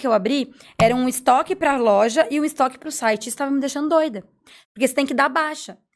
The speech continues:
Aí eu falei assim, "Não, eu preciso mudar isso. Eu tenho um sistema, né?" Então, eu fui lá, conversei com eles pra fazer uma integração. Então, hoje é integrado.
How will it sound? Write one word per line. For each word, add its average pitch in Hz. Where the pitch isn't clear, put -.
Aí 254
eu -
falei 269
assim, 311
"Não, 220
eu 202
preciso 226
mudar 247
isso. 233
Eu 208
tenho 214
um 220
sistema, 269
né?" 285
Então, 254
eu 262
fui 285
lá, 247
conversei 285
com 277
eles 262
pra 294
fazer 285
uma 285
integração. 294
Então, 226
hoje 285
é -
integrado. 254